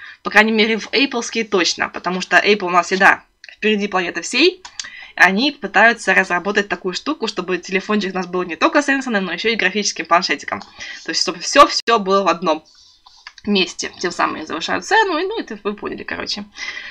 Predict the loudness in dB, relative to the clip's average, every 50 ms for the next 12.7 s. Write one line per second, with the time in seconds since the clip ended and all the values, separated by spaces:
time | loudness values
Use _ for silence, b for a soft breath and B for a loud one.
0 | B B B 4 6 8 10 10 8 8 4 2 2 2 2 2 4 6 6 8
1 | 8 8 6 6 4 2 0 4 6 6 6 6 4 0 0 0 0 0 2 2
2 | 2 2 -2 -8 -8 0 2 2 4 6 6 4 4 4 2 2 2 2 0 0
3 | 0 0 2 2 2 2 2 0 -2 -2 -2 -6 -2 2 2 2 4 4 2 4
4 | 4 2 2 2 2 0 0 -2 -4 -4 -2 0 2 2 2 2 2 2 2 0
5 | 0 0 2 2 2 2 0 -2 -2 0 0 0 0 -2 -6 0 2 2 2 2
6 | 0 -4 -10 -4 -2 0 0 0 -2 -2 0 0 0 2 0 0 -2 -2 -2 -4
7 | -2 -2 -2 0 -2 -2 -6 -8 B B B B B 2 4 6 6 6 6 8
8 | 8 8 6 4 0 -2 -2 -2 -4 B B B B B -2 2 2 2 2 2
9 | 0 2 4 6 4 4 4 0 -2 -2 0 0 0 0 0 0 0 0 0 -2
10 | -2 -4 -6 -6 -4 -4 -4 -2 -2 -2 -2 -2 -2 -2 0 2 2 0 0 -2
11 | -4 -4 0 0 0 0 0 0 0 0 0 2 0 0 0 0 0 0 0 0
12 | -2 -6 -4 -4 -4 -4 -4 -4 -4 -4 -4 -4 -6 -12